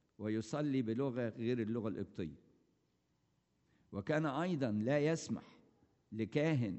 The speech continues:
إنه يحط خلاجي على المذبح. عشان كده الكهنة كانوا يخافوا يصلوا معاه، وأيضا الشمامسة، لأنهم كان لازم يحفظوا القداس كله باللغة القبطية لحنا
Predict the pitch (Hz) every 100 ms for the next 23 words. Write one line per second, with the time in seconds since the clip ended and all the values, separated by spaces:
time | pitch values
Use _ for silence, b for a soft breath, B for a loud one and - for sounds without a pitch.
0 | - 117 110 107 165 147 131 95 123 143
1 | 156 139 123 120 131 98 87 - - _
2 | _ _ _ _ _ _ _ - 101 -
3 | 110 139 135 95 143 139 117 107 113 117
4 | 110 135 - 92 127 123 110 107 92 98
5 | - _ _ _ _ 101 98 139 131 131
6 | - 127 127 110 - - _ b b b
7 | b b 104 113 110 117 117 120 131 151
8 | 135 123 107 104 - 196 156 90 110 107
9 | 104 139 139 - 156 135 113 104 120 139
10 | 117 98 - 135 143 113 123 147 - 139
11 | 147 147 139 135